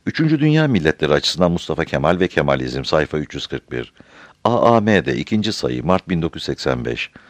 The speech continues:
Paul Gentizon, Mustafa Kemal ve Uyanan Doğu, çeviren F. Ülkü Bilgi Yayınları, Ankara, bin dokuz yüz doksan beş, üçüncü baskı.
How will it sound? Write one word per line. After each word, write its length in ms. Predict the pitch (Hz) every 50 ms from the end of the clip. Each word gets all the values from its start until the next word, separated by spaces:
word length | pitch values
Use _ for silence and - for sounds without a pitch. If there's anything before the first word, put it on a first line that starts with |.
| - - - - - _ -
Paul 280 | - 135 143 151 143
Gentizon, 680 | 113 139 139 139 131 - 139 123 73 73 64 60 58 - - - - _
Mustafa 360 | - 85 - - - 82 - 80
Kemal 360 | - 82 78 92 110 117 90
ve 40 | 87
Uyanan 500 | 80 80 82 80 78 85 90 87 76 69
Doğu, 220 | 71 69 65 64
çeviren 440 | - - - 69 67 78 82 92 92
F. 180 | - - 78
Ülkü 340 | 71 69 73 76 73 - 107
Bilgi 180 | 87 78 73 85
Yayınları, 380 | 82 71 71 69 73 80 82
Ankara, 340 | 76 71 69 - 78 82 78
bin 120 | 73 76 73
dokuz 200 | 76 - - 69
yüz 60 | 65
doksan 360 | 73 69 - - 71 71 80
beş, 140 | 95 98 -
üçüncü 380 | - - - 85 80 73 73
baskı. 400 | 64 64 64 - - - 64 65